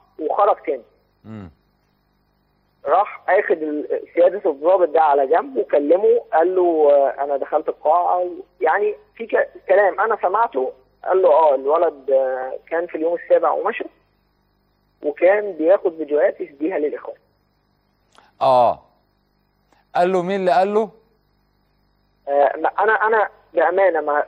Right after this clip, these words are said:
Speaker 1: اديتش اهتمام وبعدت عشان ما يقولوش، آه، اللي أنا بتسلط عليهم أو ب-، يعني أنا بعدت.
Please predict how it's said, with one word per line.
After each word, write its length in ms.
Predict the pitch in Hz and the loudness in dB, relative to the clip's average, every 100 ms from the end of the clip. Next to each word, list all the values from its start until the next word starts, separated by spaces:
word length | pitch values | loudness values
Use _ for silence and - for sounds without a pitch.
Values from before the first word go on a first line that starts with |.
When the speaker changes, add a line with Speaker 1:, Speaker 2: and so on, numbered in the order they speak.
| _ - | _ -2
Speaker 1:
اديتش 240 | 190 - | -2 0
اهتمام 520 | 160 160 160 165 185 170 | -2 0 -2 0 2 2
وبعدت 480 | 151 147 127 - | 2 2 2 0
عشان 440 | 170 160 190 220 202 | -2 0 0 0 4
ما 60 | |
يقولوش، 460 | 180 160 170 220 233 - - | 2 2 0 0 -2 -8 0
آه، 40 | 160 151 156 | 2 2 -2
اللي 220 | 151 170 | -2 0
أنا 180 | 202 185 | 2 0
بتسلط 400 | - 185 190 147 | 0 0 0 0
عليهم 400 | 147 180 196 190 | 0 2 0 -2
أو 240 | 160 185 180 | 0 2 0
ب-، 260 | - - | -4 -6
يعني 220 | 147 147 180 | -4 -2 0
أنا 100 | 190 | 2
بعدت. 240 | 156 170 | 2 0